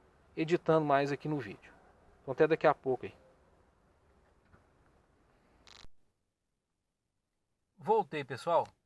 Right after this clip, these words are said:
Voltei e agora está bem à noite, né? Bem à noite mesmo.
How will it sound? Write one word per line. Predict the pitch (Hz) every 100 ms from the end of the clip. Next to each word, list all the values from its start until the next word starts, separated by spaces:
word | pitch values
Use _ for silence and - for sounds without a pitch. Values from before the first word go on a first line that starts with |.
| _ _ _ _ _ _ _ _
Voltei | 190 196 - 175 208
e |
agora | 185 151 175
está | 165 165
bem | 139 156
à | 160
noite, | 131 175 190 165
né? | 175 143
Bem | 127
à | 127
noite | 131 131 127
mesmo. | 123 170